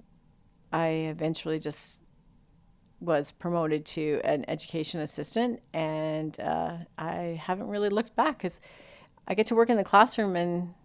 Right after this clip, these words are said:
then I don't have all that extra work that teachers have to do now.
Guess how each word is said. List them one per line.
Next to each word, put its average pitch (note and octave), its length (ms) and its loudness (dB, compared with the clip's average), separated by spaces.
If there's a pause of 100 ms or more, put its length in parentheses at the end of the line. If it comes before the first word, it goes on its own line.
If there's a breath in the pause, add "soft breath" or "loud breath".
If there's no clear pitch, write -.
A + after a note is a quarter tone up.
(120)
then F#3+ 160 -2
I F#3+ 80 2
don't F#3 160 -2
have G3 180 -2
all F#3+ 140 4
that F#3+ 240 4
extra F3+ 760 0
work F3+ 460 -4
that E3+ 180 -4
teachers A3+ 380 -4
have D3+ 300 -6
to - 80 -10
do D#3 240 -6
now. D#3+ 400 -6